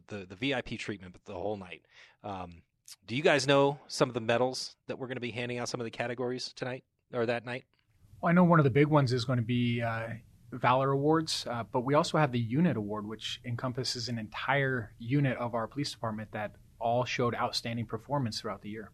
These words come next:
Speaker 1: That's the police chief's unit.
Speaker 2: Yeah.
Speaker 1: Yeah, so typically we'll do that. We'll do the Supervisor of the Year. Uh, you mentioned, uh, the Medal of Valor, the Medal of Merit. Uh,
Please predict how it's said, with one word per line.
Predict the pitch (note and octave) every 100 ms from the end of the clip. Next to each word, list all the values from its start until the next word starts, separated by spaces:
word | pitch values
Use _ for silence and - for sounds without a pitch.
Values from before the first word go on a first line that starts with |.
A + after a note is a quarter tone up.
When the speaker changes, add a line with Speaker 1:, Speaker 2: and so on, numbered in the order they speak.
| -
Speaker 1:
That's | A#2+ A#2+
the |
police | - B2+ -
chief's | A2+ G2+ A2
unit. | G2 - _ -
Speaker 2:
Yeah. | - - - _ -
Speaker 1:
Yeah, | F#2 -
so | A#2+
typically | G#2+ C#3 B2 C3
we'll | A#2+ A2+
do | A#2
that. | A2 A2 A2
We'll | A2+
do | A2 A2
the |
Supervisor | G#2 A2+ G2+ G#2+ F#2+
of | F2+
the |
Year. | F#2 C3+ C3+ B2 - - _ A2
Uh, |
you | A2 A#2
mentioned, | A#2 - A2 G2
uh, | G2
the | G2+
Medal | G#2+ G2
of | E2+
Valor, | A2 A2 A2+ A2 G#2+
the | G2+
Medal | G2+ G#2 F#2
of | -
Merit. | A2+ A2+ A#2 - _ - _
Uh, | -